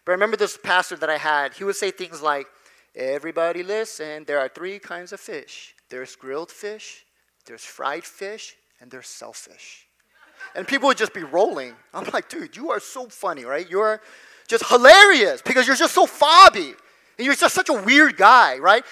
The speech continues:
And so every time we came to church, it was a good time. We just loved it, right? We would just have such a great time and,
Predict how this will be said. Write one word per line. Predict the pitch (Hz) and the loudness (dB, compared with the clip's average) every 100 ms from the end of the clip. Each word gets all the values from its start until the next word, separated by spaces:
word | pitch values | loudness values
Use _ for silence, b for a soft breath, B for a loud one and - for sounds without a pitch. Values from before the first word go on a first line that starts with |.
| B B | B B
And | 247 | 4
so | 254 | 6
every | 285 320 | 6 4
time | - 311 277 | 0 0 0
we | |
came | 240 277 277 | -2 -6 -4
to | 262 | -2
church, | 294 247 | 0 0
it | |
was | 285 233 | -2 -2
a | |
good | - 254 | -2 -4
time. | - 285 269 | -2 0 0
We | 185 | 0
just | 285 220 | -8 -6
loved | 208 254 254 | 2 4 4
it, | 196 | 2
right? | 147 180 | 0 0
We | 226 | -2
would | 262 | -10
just | 220 | -4
have | 233 233 | 0 0
such | 269 226 | -4 -8
a | |
great | 180 202 220 | -6 -6 -6
time | 220 220 226 220 | -4 -2 -2 -4
and, | 175 | -8